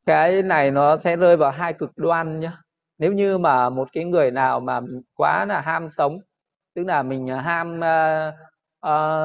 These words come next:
yêu quý cái thân, chăm sóc cho cái thân, bảo dưỡng cái thân, làm cho cái thân này luôn luôn phải ở cái trạng thái tốt đẹp nhất, an toàn nhất, thì cái người đấy sẽ rơi vào cái cực đoan đó là hưởng thụ nhá. Hưởng thụ, à, và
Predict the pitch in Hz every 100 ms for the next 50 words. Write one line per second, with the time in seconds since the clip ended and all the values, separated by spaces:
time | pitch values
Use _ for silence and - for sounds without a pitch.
0 | 156 156 156 156 - 196 170 170 165 175
1 | 202 196 170 170 170 170 165 196 - 180
2 | 170 160 - 170 160 120 135 160 165 160
3 | 156 170 160 156 135 127 143 147 165 175
4 | 160 151 135 151 170 170 170 160 160 -
5 | 131 139 147 147 156 180 147 131 147 190
6 | 196 143 - 165 175 - 156 151 127 123
7 | 143 170 _ _ _ _ _ _ _ _
8 | _ _ - 156 147 185 190 156 143 147
9 | 180 185 180 160 143 131 156 190 147 165
10 | 165 165 160 160 147 165 143 127 117 147
11 | 151 _ 151 - _ _ 151 113 120 147
12 | 147 147 131 123 123 131 135 127